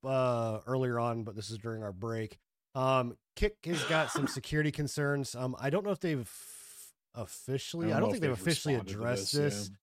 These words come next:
Speaker 2: yeah.
Speaker 1: Um, but essentially, uh, what was going on, um, and correct me if I'm wrong, 'cause I know, Enigma, you're the one that found this, was basically that they could, you, it was, they
Speaker 2: So
Speaker 1: could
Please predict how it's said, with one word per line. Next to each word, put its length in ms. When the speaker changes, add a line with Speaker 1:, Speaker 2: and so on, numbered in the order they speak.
Speaker 2:
yeah. 180
Speaker 1:
Um, 200
but 100
essentially, 1080
uh, 560
what 220
was 180
going 320
on, 480
um, 460
and 160
correct 200
me 40
if 80
I'm 80
wrong, 100
'cause 120
I 80
know, 100
Enigma, 260
you're 160
the 60
one 140
that 120
found 320
this, 160
was 140
basically 400
that 240
they 360
could, 680
you, 140
it 120
was, 220
they 160
Speaker 2:
So 140
Speaker 1:
could 120